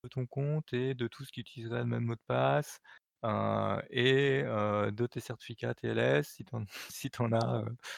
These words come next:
uploadé. Heu, donc c'est pas neutre, hein, comme, heu, comme publication, c'est pas juste : « Oups, on a des identifiants qui sont sortis », c'est, heu, on a aussi des, des clés qui permettaient de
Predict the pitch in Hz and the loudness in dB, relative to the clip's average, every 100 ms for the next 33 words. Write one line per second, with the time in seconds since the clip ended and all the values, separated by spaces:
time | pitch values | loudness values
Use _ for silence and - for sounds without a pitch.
0 | - 127 - 127 107 - _ - _ _ | -8 -10 -4 -4 -4 -10 _ -20 _ _
1 | - 120 120 123 139 - 170 170 - 131 | -4 0 2 0 0 4 6 6 6 4
2 | 165 - 131 131 127 127 127 139 131 139 | 4 2 2 4 4 4 4 0 -2 -2
3 | 131 135 131 180 175 147 143 139 151 - | 0 2 4 2 0 4 4 4 -2 -4
4 | 170 160 143 135 127 120 120 123 127 135 | -4 -4 0 4 4 2 -4 0 0 -2
5 | - 139 139 - 113 117 - 113 - 156 | -2 0 0 -2 -10 -10 -6 -8 -6 -6
6 | 170 - 123 120 117 113 117 120 120 120 | -6 -8 -6 -2 0 0 0 -2 0 0
7 | 117 - 156 131 120 127 - - - - | 0 -6 -4 -2 -4 -6 -14 -20 -20 -20
8 | - 117 117 - 151 147 135 120 117 - | -10 -2 -2 -2 -8 -8 -4 -2 0 -2
9 | 123 123 113 107 | -6 -6 -6 -6